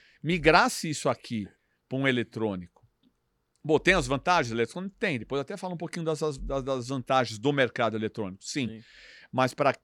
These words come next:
Speaker 1: acho que os poucos que ficaram, estão operando da minha época,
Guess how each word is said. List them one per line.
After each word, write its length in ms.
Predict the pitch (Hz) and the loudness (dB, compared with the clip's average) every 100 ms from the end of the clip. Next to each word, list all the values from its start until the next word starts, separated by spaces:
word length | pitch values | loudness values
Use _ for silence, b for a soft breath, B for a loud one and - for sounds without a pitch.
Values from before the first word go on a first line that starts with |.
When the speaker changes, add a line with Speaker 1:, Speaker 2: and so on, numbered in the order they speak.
| _ _ _ _ _ - | _ _ _ _ _ -6
Speaker 1:
acho 160 | 156 - | -4 0
que 80 | |
os 140 | 165 - | -2 -2
poucos 480 | - 202 247 190 - | 8 10 10 2 -6
que 120 | 156 | -6
ficaram, 640 | - 135 - 151 135 117 135 | -6 -4 2 4 4 0 -6
estão 400 | - - 185 190 | -8 4 4 6
operando 580 | 156 147 139 143 131 | 4 4 6 4 2
da 160 | 117 123 | 2 0
minha 380 | 135 185 202 175 | 2 0 2 4
época, 640 | 151 135 - - 113 90 | 4 2 -2 -10 -8 -10